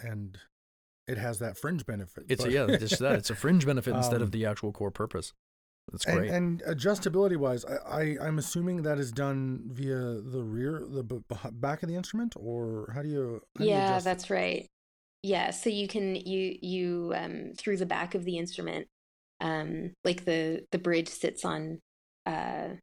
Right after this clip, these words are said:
Speaker 3: some set screws inside the, uh, like, um, inside the slot. And, um,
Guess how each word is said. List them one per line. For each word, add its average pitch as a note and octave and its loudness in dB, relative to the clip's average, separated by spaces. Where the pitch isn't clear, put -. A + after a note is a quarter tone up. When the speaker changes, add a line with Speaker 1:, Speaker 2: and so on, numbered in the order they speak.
Speaker 3:
some F3+ 0
set - -2
screws G#3 -2
inside E3 -2
the, E3 0
uh, D3 -2
like, E3 0
um, E3 -6
inside F3 0
the F#3 -2
slot. F3+ -2
And, E3 2
um, D#3 0